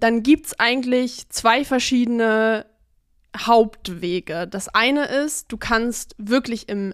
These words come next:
Mainstream werben und stattfinden, äh, wie es zum Beispiel Firmen wie A G one, Coro machen. Äh, und das andere ist, dass du dich auf Nischen-Podcast fokussiert. Und das sind,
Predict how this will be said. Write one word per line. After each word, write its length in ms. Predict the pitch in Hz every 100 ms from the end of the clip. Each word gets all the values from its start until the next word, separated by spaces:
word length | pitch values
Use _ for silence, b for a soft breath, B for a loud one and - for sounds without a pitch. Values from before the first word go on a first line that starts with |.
| _
Mainstream 1000 | 208 208 214 220 254 - - 269 277 269
werben 480 | 247 254 269 302 349
und 140 | - 220
stattfinden, 840 | - 247 - 262 269 - 269 330 B B B B B
äh, 220 | 220 214
wie 180 | 196 262
es 160 | 269 -
zum 100 | 240
Beispiel 300 | 208 - 220
Firmen 300 | - 220 220
wie 140 | -
A 100 | 254
G 180 | 262 285
one, 520 | 220 190 190 196 202 - -
Coro 440 | - 247 226 196 190
machen. 520 | 196 208 - 254 349 B B B B -
Äh, 200 | 226 226
und 160 | - 226
das 100 | 220
andere 320 | 220 269 269
ist, 220 | 226 247
dass 120 | 240 -
du 80 |
dich 200 | 233 240
auf 160 | 240 -
Nischen-Podcast 1040 | 226 262 254 208 196 - - - 170 -
fokussiert. 720 | - 160 - 175 - 185 190 -
Und 100 | 214
das 160 | 214
sind, 200 | 240 233